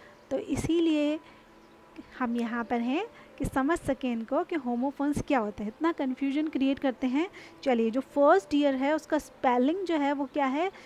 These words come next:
डी डबल ई आर। डी डबल ई आर, deer का मतलब क्या होता है, हिरन। तो first मी-, word का मीनिंग क्या है, हिरन। दूसरा जो deer है वो आप बोलते हो ना,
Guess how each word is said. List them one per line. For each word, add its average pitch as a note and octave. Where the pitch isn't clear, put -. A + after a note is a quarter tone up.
डी C#4
डबल B3
ई C4+
आर। G#3
डी C#4+
डबल D4+
ई D#4
आर, C4
deer C4
का D#4
मतलब D4
क्या D4
होता C#4
है, F4+
हिरन। B3+
तो C#4+
first C#4
मी-, C#4+
word C4
का D#4
मीनिंग C#4+
क्या D#4
है, F4+
हिरन। A3+
दूसरा F4
जो F#4+
deer D4
है D#4
वो E4
आप C4
बोलते C4+
हो A4+
ना, F#4